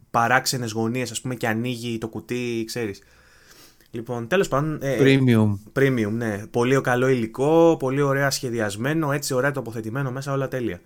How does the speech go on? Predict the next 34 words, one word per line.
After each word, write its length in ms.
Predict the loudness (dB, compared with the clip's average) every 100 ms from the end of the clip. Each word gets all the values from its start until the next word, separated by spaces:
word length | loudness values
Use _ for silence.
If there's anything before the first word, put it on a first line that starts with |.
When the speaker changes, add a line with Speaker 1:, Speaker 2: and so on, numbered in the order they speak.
| _ -20 -20 -20 _
Speaker 1:
Λοιπόν, 800 | -8 -6 -4 -2 -4 -6 -8 -12 -20 _
ε, 560 | -6 -4 -4 -4 -6 -4
τώρα 280 | 0 0
το 140 | 0 2
άλλο 260 | 2 2 0
που 100 | -4
μας 180 | -6
απασχόλησε 540 | -8 -8 -6 -6 -4 -6
σε 60 |
σχέση 240 | -8 -8 -8
με 80 | -4
το 100 | -4
Xbox 360 | -4 -6 -8 -8
και 180 | -6
είναι 160 | -4 -4
το 120 | -4
τελευταίο 420 | -4 -4 -2 -4
που 100 | -2
έχω 160 | -2 -2
εγώ, 120 | -4
μετά 200 | -6 -6
θα 120 | -8
πρέπει 180 | -8 -8
να 100 | -8
μου 80 | -10
πεις, 140 | -10
Παύλο, 220 | -8 -6 -6
αν 80 |
έχεις 160 | -8 -10
εσύ 160 | -10 -8
κάτι 220 | -8 -6
άλλο 200 | -6 -6
για 140 | -8
πα-, 240 | -10 -16